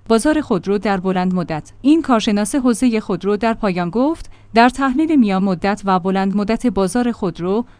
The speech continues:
با توجه به چشم‌انداز تورمی در کلیت اقتصاد کشور، انتظار کاهش قیمت خودرو انتظاری غیر واقع بینانه است و نمی‌توان تصور کرد در شرایطی که تمامی اقلام مصرفی و تولیدی در مسیر افزایش قیمت قرار دارند،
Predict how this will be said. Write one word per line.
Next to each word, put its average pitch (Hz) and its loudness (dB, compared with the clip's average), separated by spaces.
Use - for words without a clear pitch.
با 214 2
توجه 233 2
به 247 2
چشم‌انداز 214 0
تورمی 233 0
در 180 -2
کلیت 180 -4
اقتصاد 247 -2
کشور، 180 -4
انتظار 262 4
کاهش 247 -2
قیمت 240 0
خودرو 180 -4
انتظاری 190 -2
غیر 240 2
واقع 214 0
بینانه 233 4
است 165 -4
و 196 2
نمی‌توان 240 2
تصور 185 -4
کرد 214 -2
در 208 0
شرایطی 240 0
که 240 -2
تمامی 240 4
اقلام 240 2
مصرفی 190 -2
و 196 0
تولیدی 202 0
در 226 2
مسیر 185 0
افزایش 240 -2
قیمت 202 -2
قرار 143 -4
دارند، 156 -6